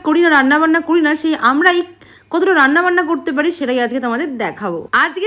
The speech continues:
সবার ডিপার্টমেন্ট ভাগ ছিল যে কে কোনটা রান্না করবে। আমার ডিপার্টমেন্টে ছিল বাসন্তী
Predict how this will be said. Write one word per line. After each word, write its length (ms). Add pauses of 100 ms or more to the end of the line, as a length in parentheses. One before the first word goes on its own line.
(100)
সবার 220 (100)
ডিপার্টমেন্ট 460 (100)
ভাগ 140 (120)
ছিল 200
যে 140
কে 60 (100)
কোনটা 260
রান্না 220
করবে। 160 (120)
আমার 220
ডিপার্টমেন্টে 520
ছিল 100 (180)
বাসন্তী 420